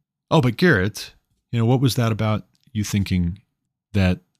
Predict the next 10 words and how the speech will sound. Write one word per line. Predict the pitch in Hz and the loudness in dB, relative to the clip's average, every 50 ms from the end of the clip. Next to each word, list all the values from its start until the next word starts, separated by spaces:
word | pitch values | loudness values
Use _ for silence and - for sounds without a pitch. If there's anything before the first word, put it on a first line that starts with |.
| _ _ _ _ _ _ | _ _ _ _ _ _
what, | - 92 85 71 - - | -6 -4 -4 -4 -4 -6
our | 90 85 | -8 -6
government | 73 87 92 107 113 113 117 120 - - - | -4 -4 -2 0 0 0 0 0 -2 -2 -2
is | 120 113 110 101 - - - - - - - _ _ _ _ _ _ - | -2 -2 -2 -4 -6 -8 -10 -12 -14 -16 -20 _ _ _ _ _ _ -10
involved | 98 98 87 - 78 87 107 113 110 - | -10 -8 -8 -6 -4 -4 -4 -4 -2 -2
in | 123 120 113 | -2 -2 -2
promoting | - - 98 80 69 80 92 113 120 123 120 110 - _ _ _ _ _ _ _ _ _ - | -2 -2 -2 0 0 -2 -2 -2 0 -2 -2 -4 -8 _ _ _ _ _ _ _ _ _ -8
eugenics | 98 92 95 98 104 107 - - | -6 -2 0 0 0 0 0 0
ideas? | 104 95 85 92 98 104 101 95 | 0 0 2 4 2 2 2 0
It's | - - - - - | -4 -6 -8 -8 -8